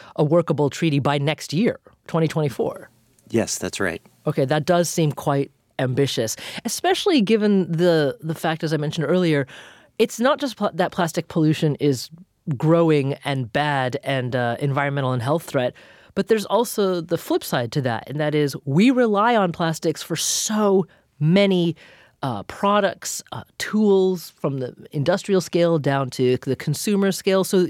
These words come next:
Speaker 1: this is asking for quite a change in a very basic, uh, reality about modern life. Would the treaty aim to reduce the amount of plastic waste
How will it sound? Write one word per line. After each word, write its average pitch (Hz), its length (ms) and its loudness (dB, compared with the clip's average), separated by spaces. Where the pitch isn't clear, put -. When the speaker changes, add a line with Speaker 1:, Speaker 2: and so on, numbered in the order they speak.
Speaker 1:
this 214 240 -2
is 226 160 -6
asking 208 300 -4
for 185 120 -6
quite 185 360 -4
a - 20 -10
change 175 480 -2
in 131 180 0
a 156 80 -2
very 175 320 2
basic, 156 580 0
uh, 107 260 -6
reality 156 640 2
about 135 240 0
modern 143 380 0
life. 156 360 -2
Would 262 340 4
the 349 120 2
treaty 240 680 -2
aim 208 260 4
to 190 160 2
reduce 151 720 0
the 359 180 -2
amount 190 240 0
of 165 80 -4
plastic 165 420 -4
waste 131 640 -2